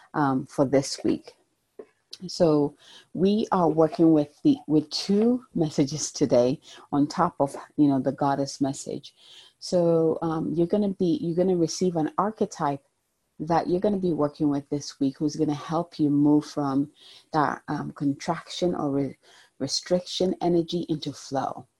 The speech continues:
you know, or wherever you are into the balance form. And then you're gonna be receiving a higher message to support you through the week. And of course, you're gonna be working, we're all gonna be working with a divine feminine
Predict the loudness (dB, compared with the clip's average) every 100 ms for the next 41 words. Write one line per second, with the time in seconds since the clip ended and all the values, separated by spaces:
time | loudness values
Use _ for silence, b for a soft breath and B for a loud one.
0 | _ _ _ -12 -8 -6 0 0 2 2
1 | 4 4 4 2 2 0 0 0 0 0
2 | 0 -2 -4 -4 -4 -2 -4 -4 -10 -16
3 | -14 -14 -16 B B B B 2 4 4
4 | 4 2 2 2 2 0 -4 -2 0 2
5 | 0 -2 -2 0 2 2 2 0 -4 -4
6 | -6 -6 -6 -4 -2 -2 -4 -4 -2 -2
7 | -2 -2 -8 B B B B -2 0 0
8 | -2 2 2 2 -4 _ -4 2 4 6
9 | 4 2 -2 -4 -2 0 -2 _ -6 2
10 | 2 4 4 4 4 2 2 2 2 0
11 | 0 0 2 0 0 0 0 -2 2 2
12 | 2 -2